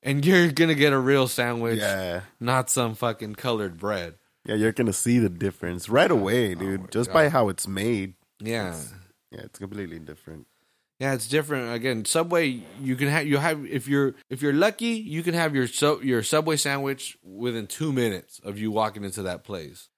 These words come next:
Speaker 1: At this deli, you're not gonna get your sandwich for at least four minutes 'cause they gotta put it together, <laughs> you know?
Speaker 2: Yep.
Speaker 1: They gotta put it right. They're gonna make sure they're not just gonna squirt mayonnaise on it. Fuck no, they gotta spread the mayonnaise. It,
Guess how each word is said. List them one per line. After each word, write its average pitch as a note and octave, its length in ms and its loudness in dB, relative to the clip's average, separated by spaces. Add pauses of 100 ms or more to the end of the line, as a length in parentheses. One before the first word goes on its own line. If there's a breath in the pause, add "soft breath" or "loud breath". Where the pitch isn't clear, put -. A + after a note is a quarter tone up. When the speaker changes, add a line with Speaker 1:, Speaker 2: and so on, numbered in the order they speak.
Speaker 1:
At A#2 220 0
this D3+ 180 2
deli, D#3+ 360 2
you're C#3 260 -2
not D#3+ 160 0
gonna D3 140 -6
get C#3 140 -2
your B2 100 -4
sandwich C3+ 340 -2
for A#2 160 -2
at A2+ 60 -4
least A2+ 160 -4
four A#2 200 0
minutes G#2 500 -6
'cause G2+ 220 -8
they A#2+ 140 -6
gotta D#3 180 -2
put D#3+ 160 -6
it D#3 60 -12
together, F#3 420 2
<laughs> C3 60 0
you B2+ 140 -4
know? E3+ 280 -6 (160)
Speaker 2:
Yep. G2 180 -10 (100)
Speaker 1:
They B2 60 -6
gotta D3+ 180 -2
put E3 160 0
it C#3+ 60 0
right. C3 340 0
They're A#2+ 80 -4
gonna C3+ 180 -4
make C3 220 -4
sure C#3+ 500 0 (300 loud breath)
they're B2 100 -4
not C3+ 140 0
just C3 160 -4
gonna B2+ 160 -2
squirt C3 500 0 (160)
mayonnaise G#2+ 680 -2
on F#2+ 240 -4
it. A#2 260 -6
Fuck G3+ 220 -2
no, C3 180 4
they A#2+ 80 2
gotta C#3 140 0
spread E3 440 0
the D#3 60 -2
mayonnaise. A#2+ 680 -4 (520)
It, A2+ 320 -4